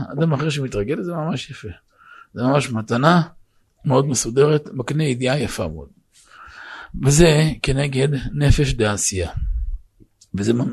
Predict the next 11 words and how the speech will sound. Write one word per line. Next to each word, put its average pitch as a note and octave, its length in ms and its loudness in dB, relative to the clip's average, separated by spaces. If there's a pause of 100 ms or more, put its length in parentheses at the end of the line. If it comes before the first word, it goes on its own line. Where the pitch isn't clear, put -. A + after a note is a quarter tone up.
משלים D3 380 0
לאדם B2 360 2
הרבה G#2 200 0
חלקים. F#2+ 380 -6 (720)
כשאדם C#3 340 2
יזכה B2+ 260 2
להשלים C3 420 4
נפש C3+ 260 4
דעשייה, A#2+ 600 2 (540)
הרבה B2 220 0
דברים C3+ 600 0